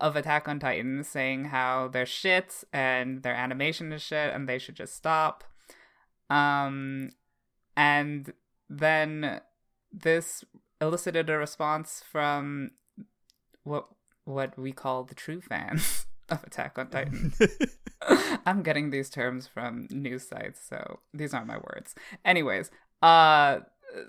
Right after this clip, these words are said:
Speaker 1: where they made a hashtag, um, protect mappa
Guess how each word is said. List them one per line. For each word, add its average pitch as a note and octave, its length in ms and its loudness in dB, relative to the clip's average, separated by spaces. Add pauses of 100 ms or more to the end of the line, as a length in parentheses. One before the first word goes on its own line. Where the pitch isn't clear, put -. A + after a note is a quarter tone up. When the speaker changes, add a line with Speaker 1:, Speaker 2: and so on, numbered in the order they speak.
(200)
Speaker 1:
where D3 600 4 (320)
they C#3 600 0 (160)
made C#3 280 0
a C#3 140 2
hashtag, C3 920 -2 (420)
um, F2 540 -6 (800)
protect D3+ 460 -4
mappa B2+ 500 -6